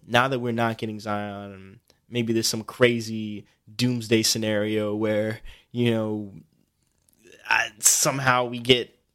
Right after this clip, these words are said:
I don't know, Anthony Davis, or we trade Barrett away and goes to play with Zion in New Orleans. I just don't know where the Knicks go from here. And they, they get Barrett.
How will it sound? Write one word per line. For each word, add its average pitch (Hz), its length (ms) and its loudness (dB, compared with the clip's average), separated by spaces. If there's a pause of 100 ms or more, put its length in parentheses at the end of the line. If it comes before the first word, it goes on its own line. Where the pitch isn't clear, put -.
I 113 120 6
don't 113 140 2
know, 107 140 -2
Anthony 120 380 2
Davis, 113 600 0
or 107 320 -2 (220)
we 123 200 0
trade 117 540 2
Barrett 113 320 4
away 113 460 2
and 101 240 -12 (340)
goes 135 180 6
to - 60 -10
play 127 160 4
with 117 120 0
Zion 113 340 4
in 113 80 -6
New 117 120 -2
Orleans. 113 380 -4 (520)
I 135 80 6
just 135 300 -2
don't 131 320 4
know 123 200 4
where 117 180 0
the 113 120 -2
Knicks 110 360 -2
go 110 280 0
from 107 200 -12
here. 107 300 -4
And 101 100 -8
they, 101 240 -6
they 104 120 -4
get 113 260 2
Barrett. 104 500 2